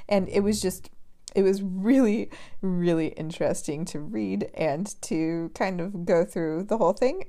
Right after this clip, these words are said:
and, um, see the way that they navigate it all.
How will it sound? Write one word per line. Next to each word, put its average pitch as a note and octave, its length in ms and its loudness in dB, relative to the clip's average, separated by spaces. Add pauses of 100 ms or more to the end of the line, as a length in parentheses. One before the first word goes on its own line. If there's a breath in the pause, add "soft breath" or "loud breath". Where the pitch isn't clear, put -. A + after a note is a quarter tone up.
and, E3+ 560 -2 (160)
um, E3+ 460 0 (1200)
see - 260 -2
the E4 80 2
way C4 160 8
that A3+ 180 0
they F3+ 120 0
navigate E3+ 560 2
it C#3+ 120 -2
all. C3 260 2